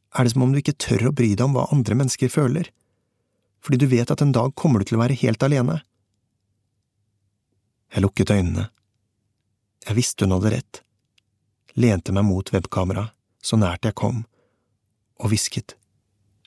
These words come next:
«Aldri, aldri si det igjen.» Et parti skrålende briter toget inn i den tomme kaféen der jeg satt. «Unnskyld»,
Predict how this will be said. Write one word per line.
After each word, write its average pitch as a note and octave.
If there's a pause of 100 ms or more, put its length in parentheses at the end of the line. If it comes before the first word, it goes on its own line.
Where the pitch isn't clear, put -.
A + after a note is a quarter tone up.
(1200)
«Aldri, G#2+ (1120)
aldri A2+
si - (160)
det G2 (100)
igjen.» B2+ (2750)
Et -
parti A#2+
skrålende F#2
briter G#2+
toget G2+
inn F#2+
i F2+
den G#2
tomme G2
kaféen F#2+
der F#2
jeg F#2+
satt. - (2250)
«Unnskyld», B2+